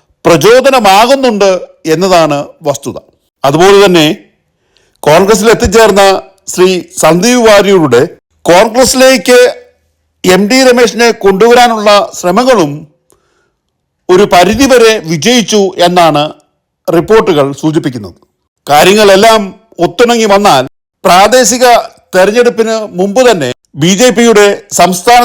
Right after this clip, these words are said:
നേതാവായ ശ്രീ എം ടി രമേശും യു ഡി എഫിൽ എത്തിച്ചേരും, അല്ലെങ്കിൽ കോൺഗ്രസിൽ ചേരും എന്ന് ഉറപ്പാണ്. ചുരുക്കി പറഞ്ഞാൽ മോഡേൺ കേരള രാഷ്ട്രീയത്തിൽ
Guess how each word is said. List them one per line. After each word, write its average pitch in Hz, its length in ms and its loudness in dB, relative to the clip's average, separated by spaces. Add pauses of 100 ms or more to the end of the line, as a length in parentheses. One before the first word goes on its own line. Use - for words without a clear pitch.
നേതാവായ 185 480 2 (560)
ശ്രീ 165 200 -2 (600)
എം 190 200 2 (120)
ടി 247 120 0 (320)
രമേശും 180 460 0 (1500)
യു 165 180 2 (100)
ഡി 220 140 2
എഫിൽ 190 200 -2 (240)
എത്തിച്ചേരും, 175 560 0 (100)
അല്ലെങ്കിൽ 165 320 2 (200)
കോൺഗ്രസിൽ 202 440 2 (100)
ചേരും 165 300 0 (840)
എന്ന് 147 200 0 (220)
ഉറപ്പാണ്. 143 400 -4 (1000)
ചുരുക്കി 220 340 2
പറഞ്ഞാൽ 262 360 0 (340)
മോഡേൺ 247 440 2 (240)
കേരള 220 300 0 (160)
രാഷ്ട്രീയത്തിൽ 202 560 -4